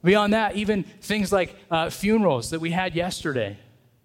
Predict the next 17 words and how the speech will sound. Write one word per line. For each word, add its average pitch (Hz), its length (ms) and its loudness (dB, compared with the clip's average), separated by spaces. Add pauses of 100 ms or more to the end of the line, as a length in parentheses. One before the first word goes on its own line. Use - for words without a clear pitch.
(600)
And 185 140 0
if 160 80 -4
your 294 160 0
gift 208 500 2
really 208 360 4
is, 208 200 0
like, 160 180 2
hosting 233 840 -2 (100)
people, 247 580 2 (280)
but 175 140 0
your, 170 220 -2 (100)
your 165 240 -2
gift 175 500 -4
isn't 185 320 -4
cleaning 208 420 -2
your 160 140 0
home, 202 500 0